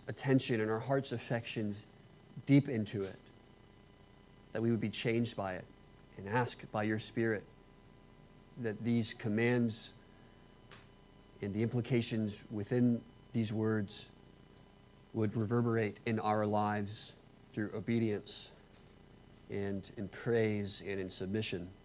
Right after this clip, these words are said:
And I pray, Father, for those who are unable to gather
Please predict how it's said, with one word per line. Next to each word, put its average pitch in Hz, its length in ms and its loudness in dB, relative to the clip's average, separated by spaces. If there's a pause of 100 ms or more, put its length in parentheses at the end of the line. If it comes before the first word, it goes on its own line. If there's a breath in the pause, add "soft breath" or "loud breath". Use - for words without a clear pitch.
(2000 soft breath)
And 101 100 -6
I 101 80 -2 (220)
pray, 123 260 6
Father, 113 380 2
for 113 260 0
those 113 440 6
who 107 300 2 (680)
are 101 80 -4
unable 113 260 2
to 107 100 0
gather 110 480 2